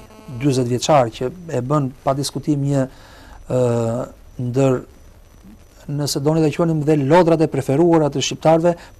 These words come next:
po makina mund të konsiderohet e tillë, ë, dhe ndoshta është momenti, në kushtet kur vërtiten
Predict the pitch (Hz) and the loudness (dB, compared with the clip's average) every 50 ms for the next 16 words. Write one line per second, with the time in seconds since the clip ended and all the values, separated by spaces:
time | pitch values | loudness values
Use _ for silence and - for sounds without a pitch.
0 | - - 170 170 175 170 160 147 135 - - 160 156 151 151 151 - - 135 - | -4 2 4 4 4 4 2 0 -2 -2 -2 -4 -4 -4 -6 -6 -8 -10 -8 -6
1 | 135 123 123 120 120 120 113 113 120 - - - 233 247 254 247 - - - - | -4 -4 -2 -2 -2 -2 -2 -4 -8 -10 0 2 2 2 2 0 -4 -14 -20 -20
2 | - - - - - - - - - 139 135 127 123 123 120 - - - - _ | -20 -20 -20 -20 -20 -20 -20 -14 -6 -2 2 4 4 2 2 -2 -6 -18 -20 _
3 | - - _ - - _ - - - - - - - 147 139 139 143 196 208 190 | -20 -20 _ -20 -20 _ -20 -20 -20 -20 -20 -10 -4 -2 -2 0 4 6 6 6
4 | - - - 170 147 131 120 202 226 - - - 208 185 - 196 185 170 151 131 | 4 0 -4 -4 -4 0 2 2 2 2 0 -2 -2 -2 0 -2 0 0 2 0
5 | 120 110 - 123 139 135 - - 247 214 - - 208 - - - 135 120 113 - | 0 -2 -4 -4 -6 -6 -6 -2 -2 -2 -2 -2 -4 -4 -4 -4 -4 -4 -4 -4
6 | - - - - - - - - - _ _ - - - - _ - - - - | -10 -20 -20 -20 -20 -20 -20 -20 -20 _ _ -20 -20 -20 -20 _ -20 -20 -20 -20
7 | - - - _ - - - - - - - - - - - - - - - - | -20 -20 -20 _ -20 -20 -20 -20 -20 -20 -20 -20 -20 -20 -20 -20 -20 -20 -20 -20
8 | - - - - - - - - - - - - 143 131 160 147 - - 247 220 | -20 -20 -20 -20 -20 -20 -20 -20 -20 -20 -10 -8 0 2 2 0 2 0 -2 0
9 | - 226 226 214 208 | 2 2 2 2 -2